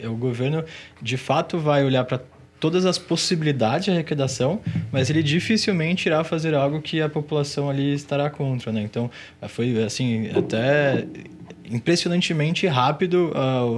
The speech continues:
os passos atrás em relação às chinesas, né? Então, poxa, de dois, três dias de vamos taxar a não vamos mais taxar. Então,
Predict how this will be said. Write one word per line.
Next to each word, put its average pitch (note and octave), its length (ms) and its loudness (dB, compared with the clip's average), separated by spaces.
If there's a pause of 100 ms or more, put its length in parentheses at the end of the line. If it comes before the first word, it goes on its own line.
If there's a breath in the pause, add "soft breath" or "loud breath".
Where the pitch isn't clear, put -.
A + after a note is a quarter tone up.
os - 100 -12
passos B2+ 360 0
atrás C#3 500 0 (300 loud breath)
em B2+ 40 -4
relação C3+ 520 0
às C#3 160 0
chinesas, B2+ 480 0
né? G#2 120 0
Então, A2 360 -2 (300 loud breath)
poxa, A2 240 -6
de A2 260 -2
dois, A2+ 300 0
três D#3+ 240 0
dias C3+ 340 0
de C3+ 120 -2
vamos B2+ 340 0
taxar C#3+ 420 2
a D#3+ 80 2
não D3+ 200 2
vamos D#3 240 0
mais C#3 180 0
taxar. C3 420 0
Então, A2+ 280 -2